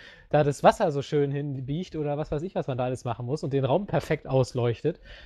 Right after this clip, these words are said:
Das kostet halt ewig viel Zeit und damit ewig viel Arbeitskraft und damit ewig viel Geld und das, äh,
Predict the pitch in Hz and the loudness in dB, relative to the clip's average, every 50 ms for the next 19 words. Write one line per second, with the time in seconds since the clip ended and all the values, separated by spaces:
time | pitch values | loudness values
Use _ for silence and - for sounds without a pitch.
0 | - - - - 131 131 - - - 233 - - - 202 190 160 - 214 220 208 | -20 -20 -8 -4 -4 -4 0 2 2 2 4 4 4 4 4 2 0 -2 -2 -2
1 | 190 - - 180 165 - - 175 196 214 208 202 175 170 165 165 170 170 180 170 | -2 0 -2 -2 -2 -2 0 0 0 0 -2 -2 0 2 2 2 2 2 2 0
2 | 180 170 - 180 165 160 165 180 185 - - 196 185 - 196 180 180 170 180 185 | 0 0 0 0 2 2 2 2 2 0 -2 -2 -2 0 0 0 2 2 2 2
3 | 170 170 170 180 180 - - 202 190 - 226 233 233 208 185 165 151 - 165 151 | 2 2 2 2 0 0 -2 -2 0 2 4 4 4 4 2 -2 -2 -2 -2 -2
4 | 143 - - 170 139 135 135 139 | -2 0 0 0 2 2 2 0